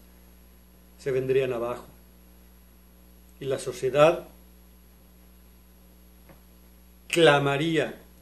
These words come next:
una reestructuración en la ideología. Judaísmo, cristianismo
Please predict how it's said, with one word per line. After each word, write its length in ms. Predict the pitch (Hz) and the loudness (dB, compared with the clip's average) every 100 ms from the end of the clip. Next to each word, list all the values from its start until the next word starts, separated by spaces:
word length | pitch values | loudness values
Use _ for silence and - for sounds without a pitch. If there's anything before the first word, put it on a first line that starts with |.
| - - - - | -20 -20 -20 -14
una 200 | 143 143 | -4 -2
reestructuración 960 | 127 - - 123 - 139 123 - 143 135 | -2 -6 -8 -12 -10 -8 -8 -6 -6 -6
en 120 | 123 | -6
la 80 | 120 | -6
ideología. 580 | 113 113 110 - 117 110 - - - - - - - - - - - - - - - - - - - | -8 -10 -12 -14 -16 -16 -20 -20 -20 -20 -20 -20 -20 -20 -20 -20 -20 -20 -20 -20 -20 -20 -20 -20 -6
Judaísmo, 800 | 127 127 170 185 202 214 226 - - - - | -2 0 0 -2 0 0 -2 -10 -20 -20 -16
cristianismo 840 | 127 - 135 131 151 139 127 123 | -14 -8 -6 -6 -6 -6 -8 -8